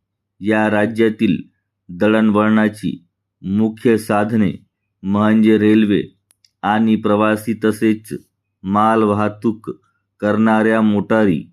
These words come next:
ही असली तरी त्यांना आपले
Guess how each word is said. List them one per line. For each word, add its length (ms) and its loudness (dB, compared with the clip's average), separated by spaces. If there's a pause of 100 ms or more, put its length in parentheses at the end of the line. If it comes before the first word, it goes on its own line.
(480)
ही 320 2
असली 320 0 (120)
तरी 200 0 (540)
त्यांना 480 0
आपले 360 -2